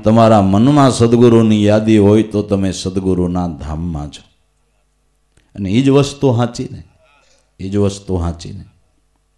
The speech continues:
તુલસીદાસ મહારાજના જીવનનો પ્રસંગ છે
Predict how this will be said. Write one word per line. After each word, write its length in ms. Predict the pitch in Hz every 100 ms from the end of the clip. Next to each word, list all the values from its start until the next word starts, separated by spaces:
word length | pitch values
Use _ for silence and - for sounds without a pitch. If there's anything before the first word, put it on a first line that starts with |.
| _ _ _ _ _ _ _ _ _ 104
તુલસીદાસ 580 | 104 139 127 123 120
મહારાજના 640 | 117 113 110 113 110 110 107
જીવનનો 560 | 95 101 107 104 104
પ્રસંગ 560 | 98 - 85 - 127 92
છે 280 | 85 78